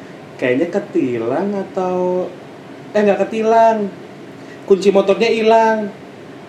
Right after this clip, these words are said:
Terus dia cuma bisa ngubungin gue, nggak bisa ngubungin nomor orang tuanya. Tiba-tiba tahu, em, di H P gue ada nomor orang tuanya, di H P dia nggak ada.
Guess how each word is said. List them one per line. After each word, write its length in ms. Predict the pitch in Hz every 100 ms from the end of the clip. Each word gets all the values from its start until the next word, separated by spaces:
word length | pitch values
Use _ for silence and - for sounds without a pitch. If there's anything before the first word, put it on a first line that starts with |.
| - - -
Terus 300 | 208 208 -
dia 160 | 202
cuma 160 | 220 214
bisa 180 | 190 196
ngubungin 500 | 196 180 175 170 170
gue, 160 | 165 214
nggak 140 | 196
bisa 160 | 170 185
ngubungin 440 | 180 170 165 180
nomor 260 | 175 156 156
orang 160 | 151
tuanya. 400 | 147 160 180 175 175 - - - - - - - - - - - - -
Tiba-tiba 460 | 185 175 180 180 175 - - - -
tahu, 200 | 170 175 185 - -
em, 180 | 190 190
di 100 | 185
H 100 | 180 180
P 140 | 175
gue 140 | 151 185
ada 300 | 208 170 190
nomor 280 | 208 190 165
orang 260 | 165 175
tuanya, 680 | 170 180 190 202 202 202 202 - - - -
di 100 | 180
H 100 | 180 170
P 160 | 170
dia 160 | 156 190
nggak 200 | 202 196
ada. 380 | 190 196 202 202